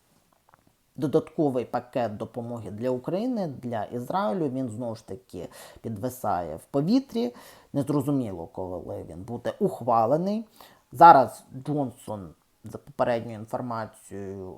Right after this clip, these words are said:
говорять, що, можливо, потрібно це розділити. Імміграційне питання і пакети допомоги, але це ще поки що не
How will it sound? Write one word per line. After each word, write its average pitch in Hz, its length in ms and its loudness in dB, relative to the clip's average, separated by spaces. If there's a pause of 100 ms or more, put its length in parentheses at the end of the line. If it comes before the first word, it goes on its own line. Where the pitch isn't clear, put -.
(140)
говорять, 120 600 -4
що, - 200 -10
можливо, 117 720 -6
потрібно 101 720 -12
це 98 160 -6
розділити. 139 800 -2 (1200)
Імміграційне 131 760 -4
питання 110 720 -10
і 110 100 -12
пакети 110 540 -8
допомоги, 104 720 -10 (340)
але 98 220 -6
це - 180 -8
ще - 160 -12
поки 98 320 -10
що 104 220 -12
не 98 280 -10